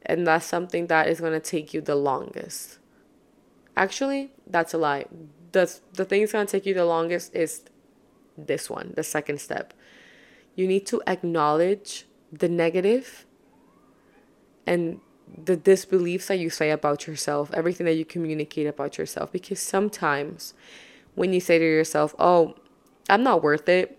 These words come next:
I'm not loved. I'm never gonna be famous. I'm never gonna go viral on TikTok. I'm never gonna be this. I'm never gonna have that. I don't have friends. I am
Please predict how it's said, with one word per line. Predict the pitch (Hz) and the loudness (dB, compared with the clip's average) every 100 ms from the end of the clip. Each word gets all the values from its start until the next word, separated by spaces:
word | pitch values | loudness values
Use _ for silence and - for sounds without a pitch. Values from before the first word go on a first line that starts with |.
| _ _ | _ _
I'm | - 180 | 0 2
not | 180 - 160 | 2 2 4
loved. | 151 156 170 - - _ _ _ _ _ _ | 4 4 0 -16 -20 _ _ _ _ _ _
I'm | - 170 175 | -2 0 4
never | 170 165 165 | 6 6 4
gonna | 165 | 2
be | 165 | 0
famous. | - 156 151 160 | 0 0 0 0
I'm | 151 | 0
never | 165 160 160 | 2 4 4
gonna | 156 | 4
go | 156 160 | 4 4
viral | 151 147 151 | 6 4 4
on | 147 | 0
TikTok. | - 143 156 143 143 | -4 -4 -4 -4 -2
I'm | 160 170 | -4 0
never | 165 156 | 0 0
gonna | 165 156 | 0 -2
be | 151 | -2
this. | 143 143 | -2 0
I'm | 156 160 | -2 -2
never | 156 | 0
gonna | 160 160 | 0 0
have | 156 | -2
that. | 147 143 135 | 2 2 2
I | 160 | 2
don't | 160 - | 0 -2
have | 165 160 | 0 0
friends. | - 170 151 160 160 - | 0 0 0 -2 -6 -6
I | 160 | -4
am | 160 160 160 | 0 0 -2